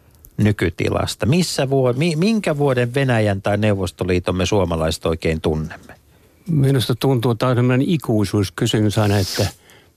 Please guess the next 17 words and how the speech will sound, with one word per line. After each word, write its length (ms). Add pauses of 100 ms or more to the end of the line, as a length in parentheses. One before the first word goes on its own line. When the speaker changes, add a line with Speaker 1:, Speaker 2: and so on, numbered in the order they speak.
(120)
Speaker 2:
miten 380
hyvin 260
me 220 (380)
Venäjää 640 (640)
tunnemme. 720 (880)
Aikanaan 460
kun 160
E 200
U:hun 240
liityttiin, 580
niin 100
kerrottiin 480
tarina, 380
että 180
kun 180
suomalainen 500
meppi 580